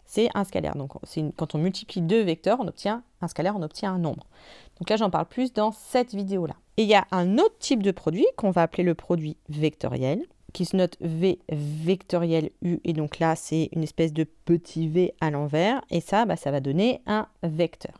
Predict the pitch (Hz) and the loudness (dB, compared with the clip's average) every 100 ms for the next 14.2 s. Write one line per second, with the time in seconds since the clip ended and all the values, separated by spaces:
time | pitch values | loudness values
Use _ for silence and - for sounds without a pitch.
0 | - 185 220 226 196 185 233 233 220 190 | -10 0 2 2 0 6 6 6 4 4
1 | 196 185 - 156 165 277 - - 175 233 | 2 0 0 4 4 4 -2 -4 0 0
2 | - 202 180 160 156 226 254 - 175 165 | 2 0 -2 -4 -4 -2 -2 -2 -2 2
3 | 180 208 208 190 - 175 - 254 - 175 | 2 4 2 0 -2 -6 -4 -4 -2 -4
4 | - 202 170 190 202 - 165 160 147 - | -2 -2 -2 -4 -4 -4 -4 -4 -6 -8
5 | - 196 190 220 190 185 170 240 226 208 | 0 4 4 4 2 0 2 2 2 0
6 | - 175 165 170 170 269 302 - 160 185 | 2 2 2 2 4 6 4 4 0 2
7 | 202 165 151 165 254 254 147 151 202 202 | 2 0 0 2 4 4 2 0 2 0
8 | - 160 151 233 233 151 - 180 170 - | 0 -4 0 0 0 -2 -2 -2 -2 -4
9 | - - 233 - 170 165 151 165 170 208 | -8 0 0 0 -4 0 0 0 0 0
10 | - 170 165 - 214 269 - - - 175 | 0 0 0 0 0 0 0 -8 -6 0
11 | 160 165 - 233 - 175 170 233 233 170 | 0 0 -2 -2 -2 -2 0 0 2 0
12 | 170 190 185 - 170 143 151 202 175 - | 2 0 0 0 0 0 2 2 0 -2
13 | 147 185 214 - 160 147 - - 175 196 | 0 2 0 -4 -6 -6 -6 0 0 2
14 | 180 196 | 0 0